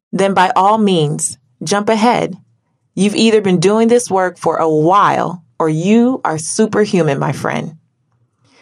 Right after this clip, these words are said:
But if you give yourself less than a perfect score in any of the first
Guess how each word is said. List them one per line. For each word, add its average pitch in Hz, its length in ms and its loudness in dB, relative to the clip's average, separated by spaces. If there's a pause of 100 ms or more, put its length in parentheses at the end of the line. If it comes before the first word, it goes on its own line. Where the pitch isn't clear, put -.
(140)
But 180 120 0
if 190 160 0
you 269 260 2
give 294 220 0
yourself 285 480 0
less 214 260 -2
than 175 160 0
a 156 60 -4
perfect 185 400 -4
score 156 340 0
in 165 380 -6
any 247 380 4
of 185 120 -2
the 165 120 0
first 202 480 -4